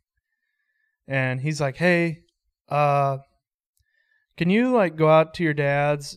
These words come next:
and get either your dad's truck or the tractor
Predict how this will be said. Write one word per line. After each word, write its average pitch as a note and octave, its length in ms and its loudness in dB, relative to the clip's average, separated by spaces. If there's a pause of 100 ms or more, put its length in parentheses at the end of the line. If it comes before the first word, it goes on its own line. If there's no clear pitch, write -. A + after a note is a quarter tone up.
and C3+ 600 -4
get D3 300 0
either D3 760 0
your D3 160 -6
dad's D3+ 420 0
truck D3+ 540 2
or C#3+ 480 -2
the C3 160 -10
tractor C#3+ 800 -6